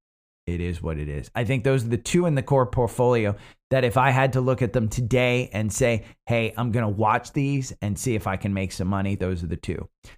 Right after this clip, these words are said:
We had tons of scans come up. Uh, first one I'll bring up is Oxy, Occidental Petroleum. They had their earnings.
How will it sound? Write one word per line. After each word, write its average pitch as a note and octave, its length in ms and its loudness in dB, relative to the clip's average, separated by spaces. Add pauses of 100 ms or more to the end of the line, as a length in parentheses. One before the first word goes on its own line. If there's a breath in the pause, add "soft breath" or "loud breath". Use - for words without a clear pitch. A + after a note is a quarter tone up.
(200)
We C#3+ 160 4
had D3 260 4
tons B2+ 460 0
of A2 120 -2
scans F2+ 440 -4
come B1+ 220 -6
up. - 160 -12 (420)
Uh, D#2 240 -4
first B2 320 -2
one B2 160 0
I'll G#2+ 120 0
bring G#2 280 -2
up G2 140 -2
is E2+ 200 -6
Oxy, D#2+ 540 -8 (180)
Occidental F#2+ 540 -2
Petroleum. F2+ 680 -4 (260 loud breath)
They C3 160 2
had B2+ 320 2
their C3 200 4
earnings. C3 600 -2